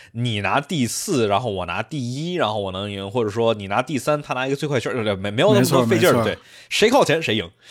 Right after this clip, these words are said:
Speaker 1: 谁拿比赛胜利谁就赢，就
Speaker 2: 对。
Speaker 1: 且不说是进入到最后一场比赛才还没有定胜负啊。
Speaker 2: 嗯哼。
Speaker 1: 上一次两个人平分儿还是什么时候呢？
Speaker 2: 七四年。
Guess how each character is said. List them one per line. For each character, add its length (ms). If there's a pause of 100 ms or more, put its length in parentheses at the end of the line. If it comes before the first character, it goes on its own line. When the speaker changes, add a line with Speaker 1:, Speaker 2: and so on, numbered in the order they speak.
(160)
Speaker 1:
谁 680 (100)
拿 220
比 140
赛 100
胜 160
利 140
谁 260
就 200
赢， 120 (220)
就 200
Speaker 2:
对。 100 (200)
Speaker 1:
且 320
不 200
说 240
是 480 (180)
进 180
入 220
到 160
最 160
后 140
一 80
场 260
比 100
赛 300
才 460
还 100
没 80
有 60
定 120
胜 160
负 140
啊。 140 (320)
Speaker 2:
嗯 100
哼。 160 (200)
Speaker 1:
上 280
一 80
次 580
两 320
个 80
人 260
平 300
分 140
儿 260
还 240
是 240
什 160
么 60
时 140
候 180
呢？ 100
Speaker 2:
七 220
四 360
年。 140